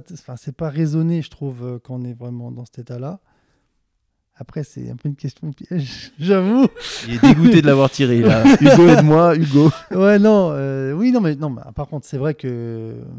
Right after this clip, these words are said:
Speaker 1: ça m'est arrivé et je trouve, alors, je trouve cet état vraiment bien parce que on a ce côté où, euh, où tout est rose, tout est beau, c'est super.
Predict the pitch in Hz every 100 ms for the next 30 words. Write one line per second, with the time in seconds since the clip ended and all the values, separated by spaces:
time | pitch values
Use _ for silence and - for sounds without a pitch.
0 | - 120 127 - 135 131 123 120 123 190
1 | 220 208 131 123 117 117 120 123 113 123
2 | 117 - 190 165 _ _ _ 117 117 113
3 | - 143 143 123 120 120 117 117 135 139
4 | 135 143 135 110 _ 120 127 _ _ _
5 | _ _ 127 123 123 117 113 110 127 131
6 | 120 135 135 123 117 110 113 120 120 _
7 | _ 147 - - 143 123 127 123 - -
8 | 123 120 127 120 120 - 120 143 196 -